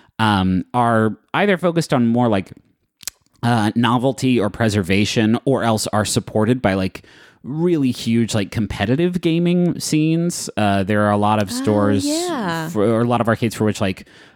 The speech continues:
Speaker 1: uh, the newest Street Fighter cabinet, uh, with, like, the latest updates is, like, their anchor of their entire sort of, like,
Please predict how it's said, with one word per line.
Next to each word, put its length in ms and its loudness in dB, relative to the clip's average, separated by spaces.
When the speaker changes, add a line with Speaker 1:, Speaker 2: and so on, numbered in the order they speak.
Speaker 1:
uh, 220 2
the 160 0
newest 680 0
Street 400 -2
Fighter 320 0
cabinet, 600 0
uh, 240 2
with, 120 0
like, 140 0
the 80 0
latest 260 0
updates 440 -2
is, 120 0
like, 260 0
their 500 2
anchor 640 -2
of 180 0
their 120 2
entire 520 0
sort 240 0
of, 180 -2
like, 380 -2